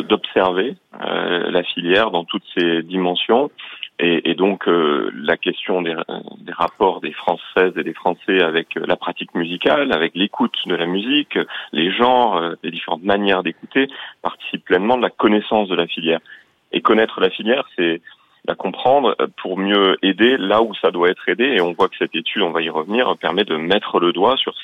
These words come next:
certaines forces, mais aussi certaines faiblesses. Donc ça sert à ça, c'est pleinement dans les missions de, de l'établissement public.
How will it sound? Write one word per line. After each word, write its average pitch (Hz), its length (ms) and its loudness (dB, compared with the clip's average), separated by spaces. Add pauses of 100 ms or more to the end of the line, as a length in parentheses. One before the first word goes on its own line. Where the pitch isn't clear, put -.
(120)
certaines - 320 -6
forces, 139 260 -2
mais 110 80 2
aussi 104 240 -2
certaines 95 320 -4
faiblesses. 90 320 -2
Donc 80 240 -4
ça 95 160 0
sert 95 140 2
à 90 160 -2
ça, 131 200 0
c'est 95 120 -6 (120)
pleinement 113 420 2
dans 117 80 2
les 101 100 -2
missions 101 320 -6
de, 98 200 -10 (260)
de 104 60 -4
l'établissement 92 480 -2
public. - 440 -14